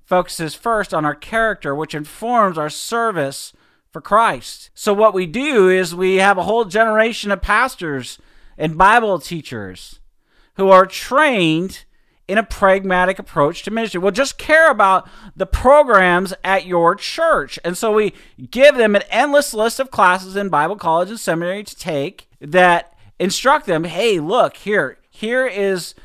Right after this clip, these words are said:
this class on thi-, doing this, and here's this class on doing that, and, and,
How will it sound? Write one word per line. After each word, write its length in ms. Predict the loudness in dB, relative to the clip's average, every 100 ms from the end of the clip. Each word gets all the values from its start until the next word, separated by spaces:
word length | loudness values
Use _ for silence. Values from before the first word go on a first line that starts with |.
| -20
this 380 | -6 0 0 -2
class 540 | -4 0 2 0 -2
on 300 | -4 -4 -4
thi-, 220 | -4 -6 -6
doing 400 | -6 -4 -4 -2
this, 340 | -2 -4 -10
and 140 | -12 -8
here's 360 | -6 -6 -6
this 240 | -6 -6 -4
class 520 | 0 0 0 -6 -4
on 240 | -2 -2 -8 _ -20 -16 -4
doing 320 | -2 -2 -2
that, 180 | -2 -2
and, 200 | -6 -6 _ -6
and, 300 | -2 -2